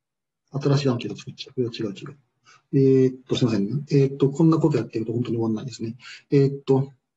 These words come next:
今の質問を残しておきたいんですよね。あ、これだ。えーっと、ページ操作。えーっと、挿入。えーっ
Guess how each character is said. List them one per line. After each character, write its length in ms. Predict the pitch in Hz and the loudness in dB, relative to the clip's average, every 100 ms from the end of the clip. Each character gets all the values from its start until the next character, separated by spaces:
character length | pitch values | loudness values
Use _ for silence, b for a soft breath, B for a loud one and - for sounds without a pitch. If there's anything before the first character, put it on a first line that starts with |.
| _ | _
今 180 | 185 135 | 2 2
の 100 | 110 | 0
質 220 | - 156 | 0 4
問 180 | 147 143 | 6 8
を 60 | |
残 240 | 135 135 151 | 6 2 0
し 80 | - | -2
て 80 | |
お 20 | - | -8
き 80 | |
た 80 | 104 | -8
い 60 | 101 | -12
ん 20 | |
で 80 | 92 | -14
す 100 | - | -14
よ 80 | 101 | -16
ね。 120 | 104 _ _ B B _ _ _ _ _ _ _ _ _ _ _ | -18 _ _ B B _ _ _ _ _ _ _ _ _ _ _
あ、 100 | 139 | -2
こ 100 | 151 | 2
れ 80 | 160 | 4
だ。 220 | 143 147 - b b - | 4 2 -8 b b -6
え 80 | 123 | -6
ー 40 | |
っ 20 | |
と、 100 | 131 | -2
ペ 120 | 139 | 0
ー 40 | 127 | 2
ジ 100 | 123 | 0
操 200 | - 104 | -2 -6
作。 260 | 92 92 _ _ _ _ | -8 -16 _ _ _ _
え 60 | 113 | -12
ー 40 | |
っ 40 | 110 | -10
と、 100 | 110 | -8
挿 220 | - 107 | -4 -2
入。 260 | 107 101 92 _ _ _ _ _ _ _ _ _ _ _ b b _ 120 | -4 -8 -12 _ _ _ _ _ _ _ _ _ _ _ b b _ -14
え 40 | |
ー 180 | 107 | -12
っ 40 | 101 | -14